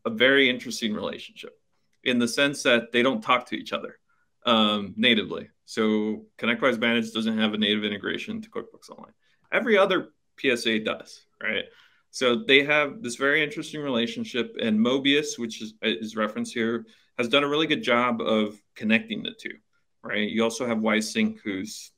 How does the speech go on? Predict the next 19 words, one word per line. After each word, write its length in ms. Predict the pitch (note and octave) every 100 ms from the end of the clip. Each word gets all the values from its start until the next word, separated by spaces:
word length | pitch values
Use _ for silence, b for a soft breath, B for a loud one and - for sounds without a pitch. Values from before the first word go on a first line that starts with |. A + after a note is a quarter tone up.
| -
who's 200 | A2+ G#2+
done 200 | A2+ G#2
that 160 | G2+
as 100 | F#2+
well. 200 | - - _ _ _ _ _
So 160 | - A#2+
what 200 | B2 A#2+
we're 200 | D#3+ F#3+
doing 400 | D3 C3+ B2 A#2
is 440 | A2+ A2+ A2 G#2+ -
we're 380 | B2 B2+ C3 -
releasing 840 | A#2+ B2+ B2 C3+ E3+ - D3+ C3 A#2+ -
an 140 | A#2
integration 720 | A#2+ A#2+ A2 A#2 A2+ B2+ A2
later 280 | A2 A#2+ B2+
this 200 | A#2 A2+
month 320 | G#2+ G2 G#2+
with 140 | F#2 F#2
ConnectWise 720 | - G#2+ A2 - D2 D2 -